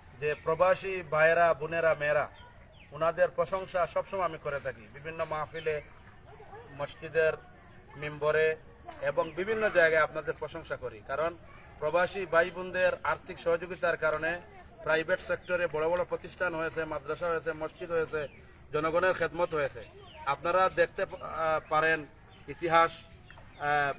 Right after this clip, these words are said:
পর্যবেক্ষণ করে, পর্যালোচনা করে, দুই হাজার বাইশ সালে যে বন্যা এসেছিল, সেখানে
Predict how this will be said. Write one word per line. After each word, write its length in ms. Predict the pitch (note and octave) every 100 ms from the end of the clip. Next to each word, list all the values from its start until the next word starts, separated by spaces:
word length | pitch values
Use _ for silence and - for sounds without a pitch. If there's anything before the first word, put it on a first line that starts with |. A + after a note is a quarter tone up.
| - - - -
পর্যবেক্ষণ 720 | D#3+ E3 G3 F#3+ F#3+ - F#3+
করে, 260 | F3 E3 D3+
পর্যালোচনা 640 | D#3+ D#3+ F3 F3 F3+ F3
করে, 320 | E3 D#3 D3+ - - - - -
দুই 120 | D3+
হাজার 300 | D#3+ E3+ F3
বাইশ 260 | D#3+ E3 D#3+
সালে 200 | F#3 E3+
যে 120 | D#3
বন্যা 380 | D3 D3 D3+ E3+
এসেছিল, 460 | E3 E3 D3+ C3+ A2 - - - - -
সেখানে 500 | C#3 C3+ D#3+ E3+ D#3+